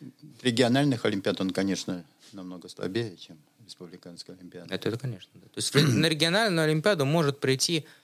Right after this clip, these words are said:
Speaker 2: скажем так, даже обычный школьник, если он хотя бы немножко не,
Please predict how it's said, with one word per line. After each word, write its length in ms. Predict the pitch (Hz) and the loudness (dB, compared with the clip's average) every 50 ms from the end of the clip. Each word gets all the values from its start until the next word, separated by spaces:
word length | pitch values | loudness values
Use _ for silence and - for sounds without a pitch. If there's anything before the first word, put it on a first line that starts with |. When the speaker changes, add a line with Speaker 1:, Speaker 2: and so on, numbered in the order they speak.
| _ _ _ _ _ _ | _ _ _ _ _ _
Speaker 2:
скажем 340 | - - - 110 101 101 101 | -4 -2 0 0 0 -2 -2
так, 160 | - 110 98 | -2 -2 2
даже 220 | 95 123 127 120 135 | 2 2 2 4 2
обычный 360 | 135 131 147 147 - - 131 | 2 2 0 0 0 0 -2
школьник, 520 | - - - - 208 208 175 120 104 - 113 | -4 0 2 4 4 4 4 2 0 0 0
если 300 | 117 131 123 - - 120 | 0 2 2 0 0 2
он 840 | 120 120 120 117 113 110 98 98 101 - - - - - - - - - - - - - - - | 2 4 4 2 2 0 -2 -4 -4 -6 -6 -6 -6 -8 -8 -8 -10 -12 -14 -18 -20 -18 -6 -4
хотя 260 | 120 117 - 123 120 | -2 0 2 2 2
бы 120 | 110 113 | 2 0
немножко 580 | 113 120 123 131 135 143 139 123 - - - 110 | 0 2 2 2 2 2 2 0 -2 -2 -4 -4
не, 1400 | 107 107 113 113 113 113 110 107 107 107 104 107 104 104 104 101 104 101 101 101 101 101 98 101 98 101 107 | -2 -2 -2 -2 -2 0 0 0 0 0 0 0 0 0 0 0 0 0 0 -2 -2 -2 -2 -2 -4 -4 -6